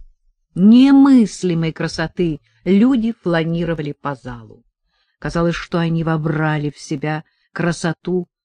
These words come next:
обеих полов. Природа — лаборатория. Она вывела человека, гомо сапиенс,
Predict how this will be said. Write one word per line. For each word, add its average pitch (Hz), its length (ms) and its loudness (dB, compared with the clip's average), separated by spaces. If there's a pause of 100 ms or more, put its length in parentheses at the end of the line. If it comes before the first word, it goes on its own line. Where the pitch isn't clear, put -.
обеих 165 680 -4
полов. 135 600 -12 (1160)
Природа — 190 760 0 (960)
лаборатория. 151 1300 -8 (1040)
Она 185 760 -2 (420)
вывела 156 800 0
человека, 147 880 -8 (400)
гомо 151 340 -4
сапиенс, - 840 -16